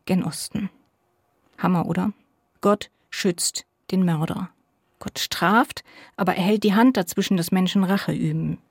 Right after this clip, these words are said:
Die Tat bleibt bestehen, der Mörder aber auch.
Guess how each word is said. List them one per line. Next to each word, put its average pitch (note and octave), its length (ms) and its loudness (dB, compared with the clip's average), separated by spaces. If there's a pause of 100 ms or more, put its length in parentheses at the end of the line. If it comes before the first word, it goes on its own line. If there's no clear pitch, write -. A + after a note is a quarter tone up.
(580)
Die - 80 -6
Tat G3 420 0
bleibt F3+ 220 -4
bestehen, F3+ 680 0 (580)
der E3+ 80 -4
Mörder E3+ 440 0
aber F3+ 220 -2
auch. - 340 -8